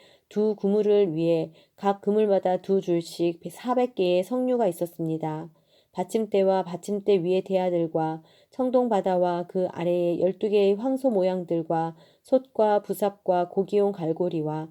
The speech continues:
모든 관련된 기구들이었습니다. 후람이 솔로몬 왕을 위해 여호와의 성전에 만들어준 모든 물건들은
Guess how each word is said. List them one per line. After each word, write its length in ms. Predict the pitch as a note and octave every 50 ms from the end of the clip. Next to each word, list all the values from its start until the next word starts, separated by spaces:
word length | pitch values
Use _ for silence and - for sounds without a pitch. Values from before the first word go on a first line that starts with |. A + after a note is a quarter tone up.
| - _ _ _ _ -
모든 460 | F3+ F3+ F#3 F3+ G3 G3 G3 F#3+ F#3
관련된 580 | - - F3 F3+ F#3+ G3+ G3+ G3 G#3 G3+ G3+
기구들이었습니다. 1120 | G3 - F3+ E3+ G3 G3 G#3+ G3+ F3 D#3+ D#3 D#3+ D#3+ - D#3+ D#3 D#3 D#3 D#3 D#3 D#3 D#3+ E3 - _ _ _ _ _ _ _ _
후람이 360 | _ - C#4+ C#4+ C#4 C4+ C4+ C4+
솔로몬 440 | C#4+ D4 C#4 C#4 C#4 C4+ C4+ C4
왕을 380 | A#3 F3+ D#3+ F3 F#3 F#3+ F#3+ E3
위해 400 | E3 E3 E3 E3+ E3+ E3+ E3 -
여호와의 400 | - F3+ F3 F3+ F#3 F3+ F3+ F#3
성전에 420 | F#3+ - C4 B3+ A#3+ B3+ B3 B3 A3+
만들어준 800 | F3+ D3+ E3 E3 F3+ F3 F3 F3 E3 E3 - F#3 F#3 F3+ E3 E3
모든 320 | E3 F3+ F#3+ - G#3+ G#3+
물건들은 720 | F#3 E3 E3 E3 F#3 F3+ F3 D#3+ D#3+ D#3 E3+ E3+ E3+ E3+